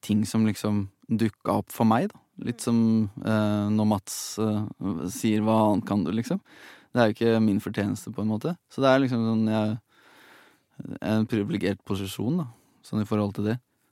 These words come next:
Men, ehm, for meg så var det det å slutte å studere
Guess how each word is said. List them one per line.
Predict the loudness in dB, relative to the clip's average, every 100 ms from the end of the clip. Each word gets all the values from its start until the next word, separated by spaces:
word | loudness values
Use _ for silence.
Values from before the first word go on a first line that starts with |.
| _
Men, | 2 6 6 4 2
ehm, | 2 4 4 4 2 0 -2 -10 _ _ _ _ _ _ _ -18 -18 -20 _ _ _ _ _ _ _ _ _ _ _ -20
for | -2 4
meg | 4 4
så | 2 2
var | 4 4
det | 4 4 2 0 -2 -2 -2 -4 _ _ _ _ _ _ _ _ _ -10
det | -4 0 0 0
å | -2
slutte | -6 -8 -10 -6 -6 -6 _ _ _ _ -6 -2 -2 -4 -12 _ _ _ -10
å | -8 -8
studere | -8 -6 -4 -2 -2 -4